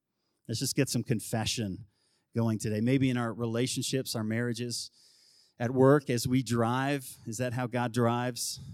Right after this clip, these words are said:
You know, as you listen to the news, as you watch things, is that what God would watch? Be imitators of God. Now, that command, I think all of us can admit, that's, that's a pretty lofty command. It's a crushing command,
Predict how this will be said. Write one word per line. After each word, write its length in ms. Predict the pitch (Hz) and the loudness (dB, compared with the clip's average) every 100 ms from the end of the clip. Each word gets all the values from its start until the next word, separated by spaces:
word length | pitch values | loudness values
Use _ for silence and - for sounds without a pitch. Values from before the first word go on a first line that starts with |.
| - - _ _ _ _ _ - | -16 -20 _ _ _ _ _ -2
You 100 | 120 | 0
know, 80 | |
as 240 | 131 131 123 | 2 2 2
you 160 | 127 | 2
listen 340 | 120 131 - 135 | 2 2 2 0
to 100 | 139 | 2
the 100 | 123 | 2
news, 420 | 120 127 127 117 | 6 6 6 4
as 160 | 117 117 | 0 0
you 120 | 113 | 2
watch 400 | 113 120 110 - | 2 0 0 -2
things, 260 | 131 123 107 | -2 -2 -2
is 140 | 98 | -2
that 180 | 117 107 | -2 -2
what 140 | 120 | -4
God 240 | 113 117 113 | -2 -4 -2
would 100 | 104 | -4
watch? 400 | 107 104 101 - _ _ | -2 -4 -6 -12 _ _
Be 220 | 135 151 | 2 2
imitators 520 | 143 139 - 135 123 | -2 -4 -4 -6 -6
of 120 | 110 101 | -8 -6
God. 180 | 104 | -6
Now, 140 | 101 110 | -6 -4
that 240 | 131 139 | -4 -6
command, 600 | - 139 131 107 110 117 - | -6 -2 -2 -2 -4 -8 -10
I 80 | 113 | -10
think 180 | 123 | -8
all 200 | 117 117 | -8 -8
of 40 | 120 | -6
us 140 | 120 | -6
can 160 | - 120 | -4 -2
admit, 460 | 110 110 104 - - _ _ | -2 -4 -6 -10 -18 _ _
that's, 340 | - 123 - - | -10 -4 -2 -2
that's 180 | 170 143 | -6 -6
a 60 | |
pretty 240 | - 120 110 | -2 0 0
lofty 480 | 107 107 107 110 | 0 -2 -4 -8
command. 380 | - 101 101 92 | -8 -6 -4 -4
It's 160 | - - | -6 -8
a 80 | 98 | -10
crushing 680 | - - 143 147 - 110 98 | -12 -8 -6 -4 -4 -6 -6
command, 540 | 110 90 82 85 131 | -6 -6 -6 -8 -10